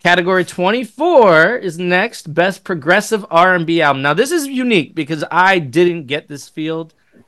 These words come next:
and I read the definition, I was even more confused. So get this.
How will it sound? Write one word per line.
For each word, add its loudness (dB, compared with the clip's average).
and -6
I 0
read 0
the -6
definition, -4
I -2
was -6
even -8
more -8
confused. -12
So -2
get -2
this. -6